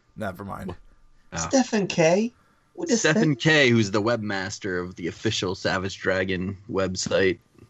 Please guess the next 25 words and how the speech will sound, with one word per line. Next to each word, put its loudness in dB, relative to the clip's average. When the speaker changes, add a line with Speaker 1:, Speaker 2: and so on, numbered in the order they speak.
Speaker 2:
Does 6
a 4
damn 4
good 2
job, 4
too. 4
Speaker 3:
Been 2
working 2
tirelessly 0
to -2
keep 4
that 2
site 2
looking 0
kick-ass -4
and 2
above 6
and 6
beyond. 4
Because, 4
I 6
mean, 4
newsflash, 6
dear 6
listeners, 4